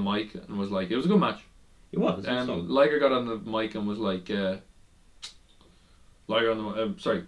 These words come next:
Speaker 1: Takahashi got on the mic and was like, um, "I finished your career by beating one of the, beating the best of all time. Thank you very much," and then walked off. And then Liger did a really nice speech. He was, like, talking about, like, the Tokyo Dome, and everyone started crying.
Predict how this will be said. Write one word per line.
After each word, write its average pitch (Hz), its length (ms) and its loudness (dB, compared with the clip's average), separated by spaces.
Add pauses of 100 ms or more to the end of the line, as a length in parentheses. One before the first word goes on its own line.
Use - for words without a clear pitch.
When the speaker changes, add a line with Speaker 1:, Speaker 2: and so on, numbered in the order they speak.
(160)
Speaker 1:
Takahashi 113 460 -4
got 113 100 -2
on 104 60 -2
the 104 80 -4
mic 107 240 -4
and 101 100 -2
was 101 100 -2
like, 92 280 -2
um, 87 360 -4 (1500)
"I 104 560 2
finished 104 400 -6
your 104 120 0
career 95 300 0
by 90 140 0
beating 92 300 0
one 92 120 0
of 90 80 -2
the, 87 180 0 (120)
beating 98 260 -2
the 87 60 -4
best 90 260 -4
of 90 60 -12
all 87 140 -4
time. 90 420 -4 (120)
Thank 92 240 -6
you 90 60 -12
very 90 140 0
much," 87 220 -2 (180)
and 90 120 -4
then 87 120 0
walked 90 220 -6
off. 170 240 2 (420)
And 110 80 -6
then 104 140 0
Liger 101 340 2
did 92 160 0
a 95 40 0
really 92 200 -2
nice 90 220 -2
speech. 90 260 -6
He 90 80 -6
was, 87 140 -4
like, 87 160 -4 (220)
talking 90 220 -8
about, 87 100 -6
like, 87 80 -6
the - 100 -16
Tokyo 92 220 -4
Dome, 90 180 -2
and 90 100 -2
everyone 90 200 -6
started 87 240 -8
crying. 92 160 -12